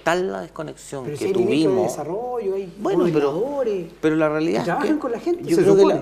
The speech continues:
Speaker 1: la, la, la desconexión que tuvimos los, los políticos en general,
Speaker 2: Mm.
Speaker 1: eh, fue de tal magnitud que, que uno veía, y uno veía esfuerzos,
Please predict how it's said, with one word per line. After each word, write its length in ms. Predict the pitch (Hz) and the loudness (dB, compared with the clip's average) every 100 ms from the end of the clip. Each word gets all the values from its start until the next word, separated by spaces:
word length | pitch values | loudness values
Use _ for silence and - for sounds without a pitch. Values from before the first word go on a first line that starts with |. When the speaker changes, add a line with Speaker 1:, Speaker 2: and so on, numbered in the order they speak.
| - | -6
Speaker 1:
la, 200 | 135 143 | -4 -2
la, 60 | 117 | -2
la 180 | 127 135 | -4 -6
desconexión 960 | 139 - 135 131 - - 180 190 202 - - | -6 -10 -10 -10 -14 -6 -4 -4 -8 -12 -14
que 120 | - | -10
tuvimos 680 | 131 127 156 180 143 98 95 92 98 | -6 -4 -4 -4 -4 -4 -8 -12 -20
los, 240 | 92 - - _ _ _ | -18 -20 -20 _ _ _
los 100 | - | -20
políticos 720 | - 76 120 180 165 95 78 | -14 -10 -8 -8 -8 -12 -12
en 80 | 76 | -14
general, 600 | - 82 - 196 127 87 | -16 -10 -2 0 0 -2
Speaker 2:
Mm. 120 | 170 185 220 - - - - - | -4 -4 -8 -18 -20 -20 -20 -8
Speaker 1:
eh, 320 | 80 80 73 62 69 - - - - - - - - | -6 -4 -8 -14 -20 -20 -20 -20 -20 -20 -20 -20 -20
fue 600 | - - - 117 131 117 - - 73 | -20 -16 -6 -2 -2 -4 -14 -20 -10
de 160 | 98 | -10
tal 220 | - 160 226 | -2 -2 0
magnitud 720 | 240 180 156 262 285 110 107 - - - - _ | 0 0 0 4 4 4 -2 -8 -16 -20 -20 _
que, 220 | - 107 | -8 -8
que 140 | 98 120 | -8 -8
uno 200 | 160 190 | -4 0
veía, 380 | 175 202 269 233 | 2 2 2 2
y 100 | 175 | 2
uno 140 | 196 | 0
veía 240 | 185 208 208 | 0 0 -2
esfuerzos, 480 | - 208 349 - | 0 0 0 -2